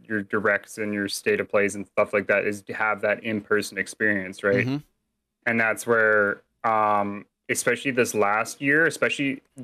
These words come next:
Speaker 1: th-, this first year after covid, with a lot of the events like pax East and pax West and stuff being available to the public, it's crazy how much of a resurgence we've seen with,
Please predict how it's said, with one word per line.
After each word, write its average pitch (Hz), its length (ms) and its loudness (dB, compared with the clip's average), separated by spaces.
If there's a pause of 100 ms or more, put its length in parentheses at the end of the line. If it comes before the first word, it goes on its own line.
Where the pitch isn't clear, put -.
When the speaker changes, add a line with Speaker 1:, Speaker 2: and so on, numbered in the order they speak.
(220)
Speaker 1:
th-, 110 160 0
this 117 200 0
first 113 400 -2
year 113 160 2
after 107 280 0
covid, 107 400 2
with 104 160 -2
a 104 40 0
lot 101 220 4
of 101 140 -2
the 104 120 2
events 101 380 0
like 101 180 0
pax 98 420 -4
East 104 280 -10
and 101 100 -14
pax 98 360 -4
West 101 240 -2
and 104 100 -16
stuff - 320 -4
being 104 240 -4
available 101 480 4
to - 100 -4
the 90 100 4
public, 104 520 0 (400)
it's 117 240 -2
crazy 123 720 0
how 107 340 2
much 110 260 0
of 107 100 -6
a 110 40 2
resurgence 104 680 0
we've 107 160 -2
seen 107 460 0
with, 101 320 2